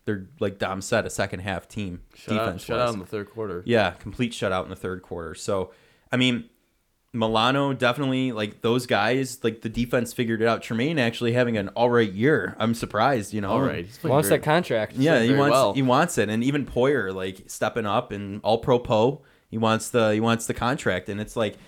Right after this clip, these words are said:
Speaker 1: it's really cool to see because these guys we were really questioning, like Tremaine, we were questioning hard all the, <laughs> all through the offseason. We were like, "Is this guy even gonna get his contract?" And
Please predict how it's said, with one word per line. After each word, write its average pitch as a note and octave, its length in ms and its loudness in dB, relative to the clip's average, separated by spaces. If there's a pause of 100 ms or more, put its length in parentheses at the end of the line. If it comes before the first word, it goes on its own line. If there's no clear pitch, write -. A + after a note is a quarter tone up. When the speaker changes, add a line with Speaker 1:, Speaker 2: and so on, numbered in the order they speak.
(100)
Speaker 1:
it's - 100 -16
really D#3 200 2
cool D3 220 0
to A2+ 60 0
see D3+ 240 -4
because G#2 600 -4 (840)
these B2 200 -2
guys B2 340 2
we B2 120 -2
were A2+ 140 0
really A2+ 300 2
questioning, G2+ 800 -4 (300)
like A2 140 -2
Tremaine, A#2 520 -2
we C3 160 2
were A2+ 100 -2
questioning G#2+ 440 -2
hard - 480 -2
all A#2 220 4
the, D3 300 2 (100)
<laughs> - 120 -20
all D3 220 6
through D3+ 140 2
the B2+ 80 2
offseason. A2 420 0
We F#2+ 100 -10
were G#2 60 -4
like, G#2+ 160 -2
"Is A2+ 100 -2
this B2+ 100 2
guy C3 160 6
even B2 140 2
gonna A#2 120 2
get A2+ 140 2
his G#2+ 120 -2
contract?" G#2+ 580 -2
And G2+ 160 -8